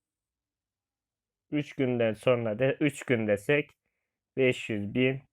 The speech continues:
bin beş yüz, iki bin, iki bin gelse altı yüzden ilerliyor.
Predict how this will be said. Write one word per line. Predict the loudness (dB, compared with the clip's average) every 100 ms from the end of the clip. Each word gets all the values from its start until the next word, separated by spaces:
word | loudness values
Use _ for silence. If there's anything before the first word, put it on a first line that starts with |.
| -4
bin | -2 2
beş | 4 4 0 -6
yüz, | -4 -4 -8 -20 _ _ _ _ _ _ _ _ _ _ _ _ _ _ _ _ _ _ _ _ _ _ _ _ _ -6
iki | -4 0 0 2
bin, | 2 0 -8 _ _ _ _ _ -10
iki | -8 -4 -2
bin | 0 2
gelse | 2 2 -2 -4 -2 -4 _ _ _ _ _ _ _ _ _ _ _ _ _ _ _ _ _ _ _ -4
altı | 0 0 0
yüzden | -2 0 0 0
ilerliyor. | 0 -4 -4 -6 0 2 0